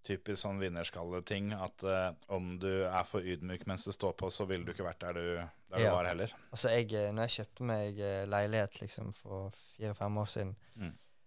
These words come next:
Speaker 2: så malte jeg den i ultrakjedelige farger. Jeg har en, hadde en sofa, hadde et spisebord, hadde en seng, hadde en stol.
Speaker 1: Mm.
Speaker 2: Jeg skulle ha denne her leiligheten til oppbevaring, egentlig. Eh,
Speaker 1: Mm.
Speaker 2: og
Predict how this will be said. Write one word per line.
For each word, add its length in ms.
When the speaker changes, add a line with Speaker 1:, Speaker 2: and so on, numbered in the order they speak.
Speaker 2:
så 160
malte 500
jeg 200
den 220
i 220
ultrakjedelige 880
farger. 480
Jeg 80
har 240
en, 160
hadde 180
en 80
sofa, 840
hadde 200
et 80
spisebord, 880
hadde 200
en 60
seng, 420
hadde 240
en 160
stol. 320
Speaker 1:
Mm. 180
Speaker 2:
Jeg 100
skulle 380
ha 260
denne 220
her 260
leiligheten 680
til 140
oppbevaring, 680
egentlig. 420
Eh, 200
Speaker 1:
Mm. 320
Speaker 2:
og 520